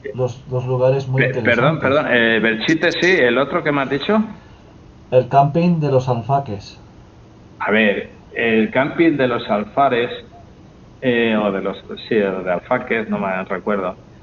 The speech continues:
Speaker 2: Eh, bueno, el pueblo de Belchite, decirte que, que tiene por lo menos tres iglesias, ¿no?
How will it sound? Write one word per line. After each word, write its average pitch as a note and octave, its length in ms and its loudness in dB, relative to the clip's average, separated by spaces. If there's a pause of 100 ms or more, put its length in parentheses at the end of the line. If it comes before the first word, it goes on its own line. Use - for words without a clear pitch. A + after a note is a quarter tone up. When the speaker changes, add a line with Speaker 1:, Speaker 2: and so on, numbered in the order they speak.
(800)
Speaker 2:
Eh, B2 280 4
bueno, B2 180 0
el G#2 100 -2
pueblo E3 240 2
de D#3 300 4
Belchite, D3 720 0 (160)
decirte C3 760 0
que, G#2+ 960 0 (500)
que G2+ 140 -4
tiene A2 1120 0 (580)
por G#2+ 120 -6
lo G2 80 -4
menos A#2+ 240 -2
tres B2 240 -4
iglesias, G2+ 420 -2
¿no? B2 320 -6